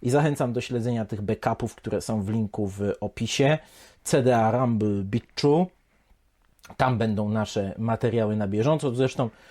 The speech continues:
wrzucę też wszystkie, mm, czy przynajmniej większość materiałów z minionych tam, e, dwóch, trzech tygodni. E,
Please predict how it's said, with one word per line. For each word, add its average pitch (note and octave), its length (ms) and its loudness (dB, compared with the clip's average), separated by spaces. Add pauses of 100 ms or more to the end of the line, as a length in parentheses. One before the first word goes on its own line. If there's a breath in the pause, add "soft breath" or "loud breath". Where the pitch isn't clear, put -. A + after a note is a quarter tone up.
(180 loud breath)
wrzucę B2+ 580 2
też C#3+ 280 0
wszystkie, C#3 640 0
mm, A#2+ 260 -8
czy C3 160 -4
przynajmniej B2+ 520 -2
większość C#3 600 -2 (440 loud breath)
materiałów C3 960 2
z A2 140 -6
minionych B2 580 -2
tam, A2+ 340 0
e, A2 180 0
dwóch, A2+ 220 -6
trzech - 240 -6
tygodni. B2 760 -2 (580 soft breath)
E, A#2 440 -2